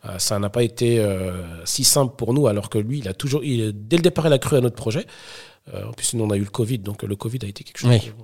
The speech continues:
Speaker 1: on en reparlera peut-être tout à l'heure, mais ça a été quelque chose de plutôt, euh, positif pour nous.
Speaker 2: On, on a plein de gens qui nous disent ça, qui sont gênés, hein.
Speaker 1: Mm.
Speaker 2: Euh, mais on a eu plein
Speaker 1: Gêné,
Speaker 2: d'invités
Speaker 1: moi,
Speaker 2: qui
Speaker 1: je le
Speaker 2: nous
Speaker 1: suis
Speaker 2: ont
Speaker 1: pas,
Speaker 2: dit
Speaker 1: je le suis pas, que sincèrement,
Speaker 2: Euh,
Speaker 1: je le
Speaker 2: non,
Speaker 1: suis
Speaker 2: non,
Speaker 1: pas.
Speaker 2: mais le, dans le fait de dire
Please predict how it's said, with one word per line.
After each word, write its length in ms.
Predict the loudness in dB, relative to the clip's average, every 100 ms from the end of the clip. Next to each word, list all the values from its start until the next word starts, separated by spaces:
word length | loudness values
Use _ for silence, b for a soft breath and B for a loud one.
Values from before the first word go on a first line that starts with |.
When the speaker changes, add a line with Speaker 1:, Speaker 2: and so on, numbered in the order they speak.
| -20
Speaker 1:
on 60 |
en 60 | -20
reparlera 320 | -12 -8 -8
peut-être 200 | -12 -16
tout 160 | -8 -2
à 40 |
l'heure, 160 | 0 0
mais 80 | -6
ça 160 | -10
a 20 |
été 140 | -12 -14
quelque 160 | -10
chose 160 | -8 -8
de 80 | -12
plutôt, 520 | -14 -10 -10 -10 -14 B B B B B -12
euh, 280 | -10 -8 -8 -12 -16 _
positif 440 | -6 -6 -6 -10
pour 180 | -8 -6
nous. 200 | -6 -8 _ _ _ _ _ _ _ _ _
Speaker 2:
On, 220 | 4 6 6
on 120 | 6 6
a 120 | 6
plein 360 | 2 2 4
de 60 | 4
gens 120 | 4
qui 160 | 2 2
nous 140 | 2
disent 180 | 4 4
ça, 180 | 2 0 -4
qui 120 | 2 6
sont 180 | 10
gênés, 320 | 10 12 12 10
hein. 180 | 8 4
Speaker 1:
Mm. 120 | 2
Speaker 2:
Euh, 600 | 6 8 8 8 6 6 B B B 6
mais 140 | 8
on 100 | 10
a 60 | 10
eu 100 | 8
plein 260 | 4 2 6
Speaker 1:
Gêné, 160 | 8
Speaker 2:
d'invités 320 | 8 8 6
Speaker 1:
moi, 80 | 8
Speaker 2:
qui 100 | 8
Speaker 1:
je 60 | 10
le 60 |
Speaker 2:
nous 40 | 10
Speaker 1:
suis 80 | 10
Speaker 2:
ont 60 |
Speaker 1:
pas, 80 | 8
Speaker 2:
dit 80 | 6
Speaker 1:
je 120 | 0 -2
le 60 |
suis 140 | -2 -4
pas, 80 | -8
que 240 | -12 -8
sincèrement, 300 | 0 2 4
Speaker 2:
Euh, 60 | 4
Speaker 1:
je 80 | 8
le 40 |
Speaker 2:
non, 60 | 10
Speaker 1:
suis 60 |
Speaker 2:
non, 60 | 10
Speaker 1:
pas. 40 | 8
Speaker 2:
mais 100 | 6
le, 240 | 6 6 6
dans 120 | 6
le 60 | 4
fait 260 | 6 4
de 140 | 4 4
dire 400 | 6 6 4